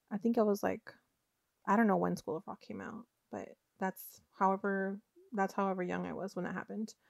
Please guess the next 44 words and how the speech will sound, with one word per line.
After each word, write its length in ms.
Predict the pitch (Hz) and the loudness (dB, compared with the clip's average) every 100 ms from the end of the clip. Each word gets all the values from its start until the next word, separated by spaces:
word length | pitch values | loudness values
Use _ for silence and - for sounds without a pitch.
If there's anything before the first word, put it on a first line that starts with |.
| _ _ _ _ | _ _ _ _
Um, 320 | 233 226 220 - | 4 6 4 2
and 180 | 233 226 | 6 8
then 680 | 233 233 233 226 226 226 233 - _ _ - | 10 10 8 8 8 6 2 -2 _ _ -2
I 140 | 214 | 2
did 180 | 208 233 | 8 8
also 600 | 202 196 - 190 190 208 - _ _ | 8 6 8 8 8 4 -4 _ _
come 180 | - 202 | 2 4
out 160 | 185 220 | 4 2
to 220 | - 190 | 2 4
one 160 | 180 175 | 6 4
of 60 | |
my 60 | 185 | 2
brother's 360 | - - 220 | 0 0 -2
ones, 400 | 208 - 208 - - | -2 0 -2 0 2
like, 180 | 185 190 | 2 2
a 40 | |
few 240 | - 226 | 6 10
months 220 | 233 247 233 | 10 10 8
after 240 | 214 214 | 8 8
all 200 | 180 196 | 10 8
of 80 | 196 | 8
this 300 | 196 - - | 4 2 -4
had 140 | 185 | -4
happened 340 | 175 185 196 180 | 0 0 2 2
with 120 | 185 | 0
my 80 | - | -2
best 200 | 185 - | -2 4
friend 240 | 226 226 | 4 6
and 80 | 202 | 2
that 140 | - | 2
girl, 160 | 196 196 | 6 6
whatever. 360 | 196 196 196 - - - | 6 4 2 0 -12 0
But 100 | 226 | 6
he 60 | 233 | 8
was 200 | 269 214 | 8 4
really 320 | 175 185 185 | 4 6 6
young. 280 | 185 175 185 | 4 2 4
He 120 | 196 | 6
was, 180 | 196 196 | 6 6
like, 240 | 196 196 - | 4 2 0
eleven 720 | 208 190 185 202 208 208 214 | 0 4 4 4 6 6 6
or 140 | 202 | 4
twelve. 540 | - - 175 170 170 202 - - - | 2 6 6 6 2 -4 -14 -10 0
And 600 | 190 180 175 190 190 | 2 2 2 2 0